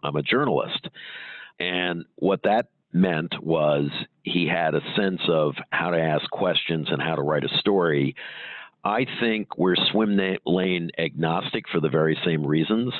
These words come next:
Um, we will learn about healthcare, where we have a couple of companies. We will learn about retail tech, where we have a couple of companies. We'll learn about fintech, where we have, uh, several companies. Um,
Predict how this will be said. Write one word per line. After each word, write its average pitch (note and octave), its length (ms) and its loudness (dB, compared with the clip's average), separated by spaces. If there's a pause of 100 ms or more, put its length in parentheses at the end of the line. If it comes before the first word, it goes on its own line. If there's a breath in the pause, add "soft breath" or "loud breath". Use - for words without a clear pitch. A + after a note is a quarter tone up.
(480 loud breath)
Um, D#2+ 480 -2 (380)
we G2 580 2
will F2 460 2
learn B2 400 2
about D#2 340 2
healthcare, D2 680 0
where D#2 160 2
we D#2 140 4
have D2+ 160 2
a B1+ 60 -4
couple - 280 -4
of - 60 -2
companies. D2 560 -2
We F2 140 4
will E2 200 4
learn A#2+ 280 2
about D#2+ 340 0
retail D#2+ 400 2
tech, C2 400 -2
where D2 160 2
we C#2+ 140 2
have C#2 180 2
a - 40 -4
couple C2+ 300 -2
of C2+ 60 -2
companies. C#2 520 -2 (460 loud breath)
We'll F#2+ 240 4
learn A2+ 440 2
about E2 320 2 (160)
fintech, D#2 560 2
where D2+ 160 2
we D2+ 140 4
have, C#2+ 280 4 (280)
uh, C2 160 2 (120)
several D#2 300 0
companies. C2+ 560 -4 (480 loud breath)
Um, E2+ 420 0